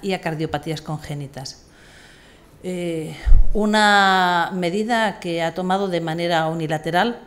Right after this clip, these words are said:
la Consejería de Sanidad, que cuando se ha reunido con los familiares de los niños con cardiopatías y con los profesionales ya iba con la decisión tomada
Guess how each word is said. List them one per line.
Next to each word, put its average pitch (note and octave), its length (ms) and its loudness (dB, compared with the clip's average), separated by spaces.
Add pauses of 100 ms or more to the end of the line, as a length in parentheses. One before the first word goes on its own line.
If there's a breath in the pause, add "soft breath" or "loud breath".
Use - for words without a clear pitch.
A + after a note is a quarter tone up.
(400 loud breath)
la F3 200 -6
Consejería F3 520 -6
de F3 60 -2
Sanidad, F3 440 -6 (680 loud breath)
que F3+ 260 -4
cuando F3 240 -4
se G3 120 -6
ha F#3+ 60 -2
reunido A#3 540 -2
con G3 180 -4
los F3+ 140 -4
familiares F#3 720 -4
de F#3+ 100 -2
los F3 520 -4
niños F#3 360 -4
con F3+ 160 -8
cardiopatías E3 800 -4
y F3 60 -10
con D#3+ 160 -8
los D#3 80 -8
profesionales E3 880 -6
ya G3+ 160 0
iba E3+ 260 -4
con D#3 400 -8 (460 loud breath)
la F3+ 160 0
decisión E3+ 560 -4
tomada F3 500 -6